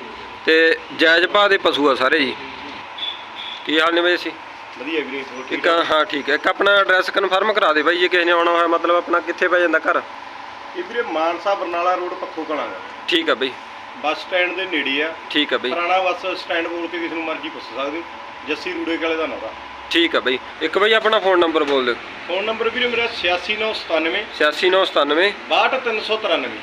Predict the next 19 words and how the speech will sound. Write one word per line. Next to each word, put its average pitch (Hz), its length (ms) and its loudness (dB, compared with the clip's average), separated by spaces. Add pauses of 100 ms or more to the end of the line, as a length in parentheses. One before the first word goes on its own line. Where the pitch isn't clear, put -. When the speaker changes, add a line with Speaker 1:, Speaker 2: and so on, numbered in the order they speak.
(140)
Speaker 1:
ਬਾਹਠ 147 260 4
ਤਿੰਨ 202 200 2
ਸੌ 175 140 2
ਤਰਾਨਵੇਂ। 139 380 2
Speaker 2:
ਹਾਂਜੀ। 156 240 0
Speaker 1:
ਇਹ 185 140 4
ਬਾਈ 196 160 4
ਦਾ 190 120 4
ਫੋਨ 151 240 2
ਨੰਬਰ 160 220 2
ਹੈ 170 80 6
ਜੀ। 180 100 4
ਫੋਨ 170 260 4
ਨੰਬਰ 175 220 4
ਸਕਰੀਨ 135 360 2
ਤੇ 151 140 4
ਵੀ 175 60 2
ਚੱਲ 170 240 2
ਰਿਹਾ। 165 280 4